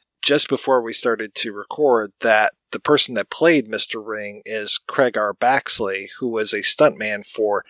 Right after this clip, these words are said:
tons of years, and then he actually became a director in his own right, directing such classics as Stone Cold, which brought to the fore Brian Bosworth.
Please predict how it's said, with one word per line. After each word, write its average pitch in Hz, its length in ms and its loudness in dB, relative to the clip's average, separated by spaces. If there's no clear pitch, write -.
tons 170 500 2
of 107 120 -8
years, 92 460 -4
and 113 160 -6
then 120 160 -2
he 151 200 0
actually 123 260 2
became 104 320 -8
a 104 40 -10
director 104 480 -4
in 95 80 -10
his 92 220 -10
own 143 280 2
right, 107 300 -6
directing 135 580 0
such - 420 2
classics 147 560 2
as 107 500 0
Stone 139 600 2
Cold, 104 680 0
which - 380 0
brought 123 380 2
to 131 140 -4
the 110 120 -6
fore 113 380 -2
Brian 117 540 2
Bosworth. 113 800 0